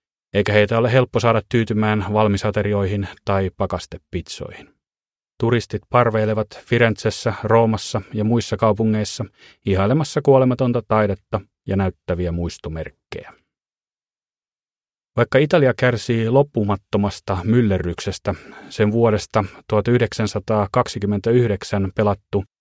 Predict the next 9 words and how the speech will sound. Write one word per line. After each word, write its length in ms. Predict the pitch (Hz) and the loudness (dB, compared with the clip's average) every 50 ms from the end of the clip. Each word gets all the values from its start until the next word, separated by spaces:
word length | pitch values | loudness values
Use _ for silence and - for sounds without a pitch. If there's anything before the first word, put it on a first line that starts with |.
| _ - | _ -2
jalkapallosarja 680 | 127 127 135 - - - 113 110 107 - - 110 110 110 | 0 0 2 0 0 0 0 0 0 0 0 0 0 0
Serie 360 | 104 - 139 139 139 117 104 110 | 0 2 2 2 4 2 2 2
A 280 | 123 131 139 120 95 | 2 2 4 4 2
on 180 | 82 82 87 90 | 0 0 -4 -2
säilyttänyt 540 | - 110 101 95 87 _ - - 87 90 - - | 0 0 0 0 -2 _ -4 -4 -4 -4 -4 -2
korkean 440 | - 107 101 95 - 87 82 80 - | 0 2 2 2 0 -4 -6 -4 -4
tasonsa. 460 | 98 95 - - 67 - - - - - _ _ _ _ _ _ _ _ _ _ _ _ - | -4 -4 -4 -6 -10 -10 -14 -16 -18 -18 _ _ _ _ _ _ _ _ _ _ _ _ -6
Italialainen 640 | 113 110 - 113 110 110 107 104 107 107 107 104 | -4 2 2 4 4 4 4 4 2 2 2 2
jalkapallo 640 | 117 127 127 120 - 107 - 110 107 104 104 107 | 2 2 2 2 0 -2 -2 0 0 2 0 0